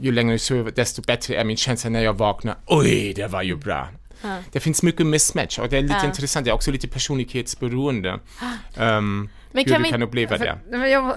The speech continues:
Speaker 3: ja, för jag, jag bara spinner vidare på det här med att så här, man vaknar och sen så somnar man om. Jag har en väldigt fast åsikt om att snosa.
Speaker 1: Yes.
Speaker 3: För
Speaker 1: Mhm.
Speaker 3: mig är det bara människor utan karaktär som snosar.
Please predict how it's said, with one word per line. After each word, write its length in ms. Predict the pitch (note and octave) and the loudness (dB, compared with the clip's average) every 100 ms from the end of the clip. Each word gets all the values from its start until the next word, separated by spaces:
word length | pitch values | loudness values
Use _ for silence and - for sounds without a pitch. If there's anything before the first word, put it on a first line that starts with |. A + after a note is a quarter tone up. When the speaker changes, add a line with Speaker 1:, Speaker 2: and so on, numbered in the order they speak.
| - - | -2 -2
Speaker 3:
ja, 120 | B3 | -2
för 100 | C4 | 0
jag, 260 | B3+ B3 | 0 0
jag 140 | A#3+ A3+ | -2 -4
bara 120 | A#3 | -6
spinner 280 | - G#3+ G#3+ | -6 -2 0
vidare 260 | G#3+ F#3 | 2 2
på 60 | F#3 | 0
det 60 | A3 | 2
här 180 | F3+ | 4
med 160 | E3 D#3+ | 4 2
att 100 | D#3+ | 2
så 80 | D#3+ | 2
här, 120 | D3 | 2
man 220 | D#3 D#3 | 2 2
vaknar 420 | E3 E3+ - D#3 D#3+ | 4 2 0 -2 -2
och 80 | |
sen 140 | E3+ D#3+ | -4 -6
så 180 | D3 C#3+ - | -6 -8 -10
somnar 380 | - D#3+ D#3 D3+ | -6 -2 2 2
man 140 | E3 E3+ | 2 2
om. 300 | D#3+ G#3+ A#3+ - - - | 0 -2 -4 -8 -14 0
Jag 220 | D4+ D#4 | 4 6
har 120 | D4+ | 6
en 120 | C4+ | 4
väldigt 300 | C4+ C4 B3+ | 2 2 -2
fast 600 | - - C#4 A#3 - - | -10 2 2 2 -4 2
åsikt 520 | A#3 A#3 - E3 - | 2 2 -2 -4 -6
om 260 | - E3 D#3+ - - | -6 -6 -6 -8 -8
att 140 | - | -8
snosa. 580 | - G3+ C#3 - - - - | -2 0 0 -4 -6 -6 0
Speaker 1:
Yes. 320 | B2+ B2 - | 2 2 -2
Speaker 3:
För 120 | - | -4
Speaker 1:
Mhm. 180 | B2 A#3+ C4 | 0 4 6
Speaker 3:
mig 460 | C4 C4+ C4+ C#4+ - - | 6 4 2 -2 -8 -2
är 140 | G3 | -2
det 60 | F#3 | 4
bara 180 | F#3 | 2
människor 420 | F3 F3 E3+ D#3+ - | 2 0 -2 -4 -4
utan 200 | - D#3 | -4 -6
karaktär 480 | - D3+ - C#3+ C#3 | -6 -10 -4 -4 -4
som 160 | - E3 | -6 -2
snosar. 560 | A3+ C4 - A3 D#4+ | 0 0 4 4 4